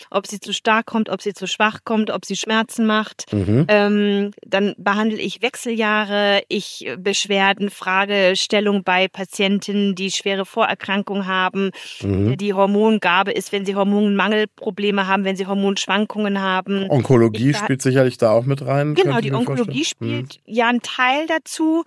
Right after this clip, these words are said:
Speaker 2: Mhm.
Speaker 1: Ähm, wobei jetzt gerade, wenn's aus der gynäkologischen Onkologie kommt, also gynäkologische Krebserkrankungen sind ja häufig sehr hormonabhängig, dass bestimmte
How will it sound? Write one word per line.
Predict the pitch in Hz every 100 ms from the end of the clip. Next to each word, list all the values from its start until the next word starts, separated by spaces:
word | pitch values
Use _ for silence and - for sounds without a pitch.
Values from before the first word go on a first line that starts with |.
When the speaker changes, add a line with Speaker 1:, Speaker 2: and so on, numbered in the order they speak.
| -
Speaker 2:
Mhm. | 104 95 123 143
Speaker 1:
Ähm, | 247 262 254 254 254 254 -
wobei | 214 226
jetzt | 233 233 -
gerade, | 208 226 226
wenn's | 233 -
aus | 233
der | 233
gynäkologischen | 196 220 233 254 254 247 240 247 240
Onkologie | - 233 - 240 226 196 220
kommt, | - 233 214
also | 202
gynäkologische | 185 240 240 240 233 226 240
Krebserkrankungen | 226 240 226 - 196 214 208 196
sind | 202
ja | 220
häufig | 214 214 196
sehr | 220 208
hormonabhängig, | 208 214 190 - - 247 247 247 - - - -
dass | 208 - -
bestimmte | - - 240 233 - 226